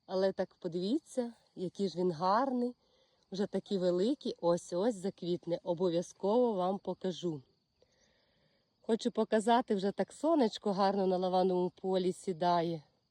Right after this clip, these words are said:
Бачите, як гарно. Лаванда така вся заколосилася. Яка у мене скоро тут буде неймовірна ароматна краса. Льон заквітне, лаванда.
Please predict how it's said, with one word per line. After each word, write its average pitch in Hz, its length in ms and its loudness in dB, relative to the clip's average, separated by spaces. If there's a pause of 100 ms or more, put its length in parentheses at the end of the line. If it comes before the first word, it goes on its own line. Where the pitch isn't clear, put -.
(1500)
Бачите, 202 360 -10
як 269 160 -8
гарно. 175 500 -8 (500)
Лаванда 180 540 2
така 180 260 -6
вся 185 340 -4
заколосилася. 175 1000 -4 (480)
Яка 202 320 2
у 294 60 6
мене 233 240 4
скоро 208 320 -4
тут 180 160 -10
буде 196 160 0
неймовірна 190 720 2
ароматна 180 480 0
краса. 165 560 -4 (600)
Льон 202 340 4
заквітне, 170 680 -4
лаванда. 196 720 2